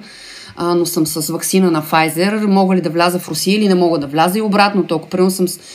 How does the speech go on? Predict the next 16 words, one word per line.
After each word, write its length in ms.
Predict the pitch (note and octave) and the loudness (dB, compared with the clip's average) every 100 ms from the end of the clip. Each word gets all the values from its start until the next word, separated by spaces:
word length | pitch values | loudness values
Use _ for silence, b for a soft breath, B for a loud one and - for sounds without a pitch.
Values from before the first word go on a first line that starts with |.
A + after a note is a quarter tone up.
| B B B | B B B
а, 280 | E4 D#4+ | -4 -2
руски 260 | C4+ - - | 0 -2 0
гражданин, 460 | G#3 A3 A3 A3+ G#3+ | 2 2 2 0 2
съм 140 | F#3 | 0
вакциниран 560 | D#3+ - F3 F#3 G3 F3+ | -2 -2 0 2 2 0
с, 380 | - D#3+ - | 0 -6 -4
а, 80 | E3+ | -2
руската 360 | E3+ F#3+ - E3 | -2 -2 -4 -6
ваксина, 500 | D#3 - G3 A3 A3+ | -4 -2 0 0 2
мога 260 | F3+ F3 | 0 2
ли 80 | G3+ | 0
с 200 | G3+ F#3+ | -2 -2
нея 180 | E3 F3+ | -2 0
да 60 | F#3 | 0
се 160 | F#3+ | -2
придвижвам 560 | F#3 D#3 E3 E3+ F#3+ | -4 -2 -2 2 2